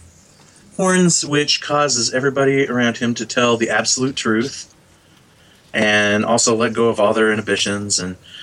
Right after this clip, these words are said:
also he has a little bit of, um, ability to control their actions with it as well, um, with the, with the horns. And I like how the horns keep growing throughout the movie, too.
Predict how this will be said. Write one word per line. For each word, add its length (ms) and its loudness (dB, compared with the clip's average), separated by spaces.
also 320 2
he 180 0
has 340 2
a 100 -4
little 200 -2
bit 160 0
of, 220 -4
um, 420 0
ability 520 0
to 120 -6
control 340 -2
their 140 2
actions 540 -2
with 220 -8
it 100 -6
as 160 -4
well, 360 0
um, 460 -4
with 160 -12
the, 80 -14
with 140 -12
the 80 -10
horns. 320 -4
And 80 -6
I 60 2
like 160 2
how 80 0
the 100 0
horns 460 0
keep 180 -2
growing 380 4
throughout 320 0
the 60 -10
movie, 240 -2
too. 340 -4